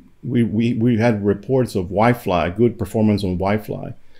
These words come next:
but it, it took until this spring to really hear really good comments on control of western flower thrips. And, and so we're, we're very pleased because that's what, exactly what we, we, we expect, uh, again, based on the novel combination of two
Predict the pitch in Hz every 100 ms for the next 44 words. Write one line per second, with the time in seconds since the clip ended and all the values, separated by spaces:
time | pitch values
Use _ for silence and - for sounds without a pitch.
0 | - - - 92 92 - 107 107 110 -
1 | 131 135 107 107 90 107 - - 127 147
2 | 101 104 92 113 110 104 113 107 104 -
3 | 110 123 107 104 - 104 95 92 92 92
4 | 92 92 90 98 95 95 87 92 101 95
5 | 87 90 92 87 87 - - - - -
6 | - - - - - 76 73 78 87 98
7 | 90 98 95 92 101 107 95 82 110 104
8 | 92 98 92 87 92 90 101 90 90 87
9 | - 92 107 90 90 90 85 101 90 85
10 | 87 - - 90 90 - - - _ _
11 | - - 82 85 - 90 95 85 92 90
12 | 92 90 90 92 95 92 90 87 90 95
13 | 98 87 87 - 104 95